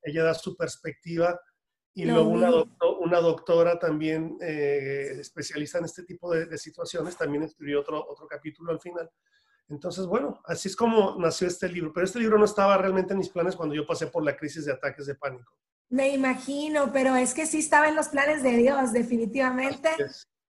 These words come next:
Speaker 2: Y, y Dios, eh, a mí me encanta, Koalo, eh, que tú en el libro, en una parte dices, este, bueno, "Dios me ha escogido, eh, como para ser suyo", ¿no? Pero luego en otra parte dices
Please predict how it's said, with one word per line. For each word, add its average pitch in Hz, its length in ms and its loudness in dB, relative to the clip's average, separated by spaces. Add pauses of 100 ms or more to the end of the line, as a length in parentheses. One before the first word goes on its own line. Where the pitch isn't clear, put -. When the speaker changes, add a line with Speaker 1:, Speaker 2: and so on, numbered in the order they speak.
(280)
Speaker 2:
Y, 262 440 0 (100)
y 254 60 4
Dios, 262 560 4
eh, 285 180 2
a 262 100 2
mí 277 140 2
me 349 80 0
encanta, 349 460 2
Koalo, 330 400 4 (240)
eh, 240 480 0
que 240 320 0
tú 277 140 -4
en 277 260 2
el 254 140 0
libro, 285 260 0 (180)
en 254 160 0
una 269 220 -4
parte 277 300 0
dices, 277 580 -2
este, 247 280 -4
bueno, 247 300 2
"Dios 240 240 4
me 262 100 -2
ha 269 40 -2
escogido, 320 720 -4 (440)
eh, 233 280 0
como 226 320 -2
para 226 200 0
ser 240 200 -2
suyo", 294 360 0
¿no? 254 340 0 (440)
Pero 269 140 4
luego 269 240 6
en 294 100 2
otra 311 240 -2
parte 311 300 4
dices 311 560 -2